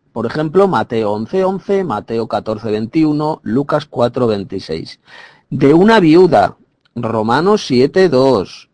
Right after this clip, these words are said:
En el caso vocativo, utilizado para dirigirse a una mujer.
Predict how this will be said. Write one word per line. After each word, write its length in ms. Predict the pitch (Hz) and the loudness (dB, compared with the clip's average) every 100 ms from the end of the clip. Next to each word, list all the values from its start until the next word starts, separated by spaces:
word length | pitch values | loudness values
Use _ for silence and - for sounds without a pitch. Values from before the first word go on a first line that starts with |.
| _ _ _ _ - | _ _ _ _ -2
En 160 | 143 | 2
el 180 | 147 147 | 2 2
caso 320 | 180 185 226 | 2 2 2
vocativo, 880 | 202 175 156 135 202 185 147 160 - | 2 2 0 2 2 2 2 0 -2
utilizado 640 | 135 127 131 127 165 196 180 | -6 -2 -2 0 2 2 2
para 240 | 160 143 | 2 2
dirigirse 760 | 131 113 117 151 170 190 196 - | 2 -2 -2 -4 -2 0 -2 0
a 140 | 123 | 2
una 340 | 165 214 220 202 | 4 4 4 2
mujer. 880 | 147 131 - 196 180 117 90 82 | 0 -2 2 4 4 4 0 -8